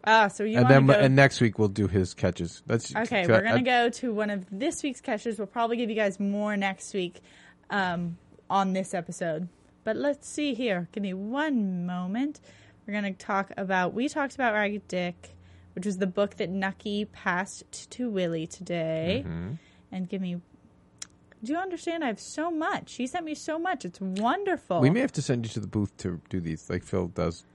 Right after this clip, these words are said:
Speaker 2: did on Breaking
Speaker 1: I
Speaker 2: Bad.
Speaker 1: might have to do all, all of these every
Speaker 2: The
Speaker 1: week.
Speaker 2: catches of the week in the booth. Mm-hmm.
Speaker 1: That could be happening.
Speaker 2: And just we'll put 'em up separately.
Speaker 1: Okay, so this is what he says. "Interesting that Nucky gave Willie his copy of Ragged Dick. It's a book's, the book's main theme is about the rewards and honesty and hard work,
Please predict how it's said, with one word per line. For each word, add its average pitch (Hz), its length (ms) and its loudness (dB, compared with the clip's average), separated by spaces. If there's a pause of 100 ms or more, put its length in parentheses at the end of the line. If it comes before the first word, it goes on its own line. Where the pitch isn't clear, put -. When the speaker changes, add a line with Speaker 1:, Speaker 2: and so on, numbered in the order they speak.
(180)
Speaker 2:
did 87 100 -6
on 85 80 -4
Breaking 87 300 -2
Speaker 1:
I 208 60 0
Speaker 2:
Bad. 214 80 2
Speaker 1:
might 220 80 0
have 214 200 -6
to 196 80 -6
do 214 160 0
all, 196 580 0
all 190 200 0
of 196 80 -4
these 208 240 0
every 190 220 -4
Speaker 2:
The 208 40 4
Speaker 1:
week. 190 100 0
Speaker 2:
catches 117 240 4
of 107 40 -2
the 110 80 2
week 104 180 2
in 98 60 2
the 90 80 -4
booth. 95 320 2 (120)
Mm-hmm. 120 260 -4 (360)
Speaker 1:
That 220 160 -2
could 339 220 -2
be 311 100 2
happening. 240 380 0
Speaker 2:
And - 80 -2
just 101 160 0
we'll 104 80 4
put 113 120 2
'em 101 80 0
up 95 120 2
separately. - 380 -2
Speaker 1:
Okay, 190 220 2
so 208 140 -6
this 294 140 0
is 269 120 -4
what 254 140 0
he 233 60 2
says. 170 400 -6
"Interesting 330 480 -2
that 311 120 0
Nucky 214 300 -2
gave 190 260 2
Willie 190 220 4
his 185 160 -2
copy 185 280 -2
of 185 80 -4
Ragged 175 300 -2
Dick. 165 280 -8 (320)
It's 220 120 -2
a 226 60 2
book's, - 480 -2 (140)
the 196 120 -4
book's 262 380 0
main 208 420 -2
theme 175 440 -4 (200)
is 196 140 -4
about 190 300 0
the 185 80 -2
rewards 180 800 0
and 190 140 -8
honesty 190 440 -4
and 208 100 -2
hard 180 300 -4
work, - 300 -8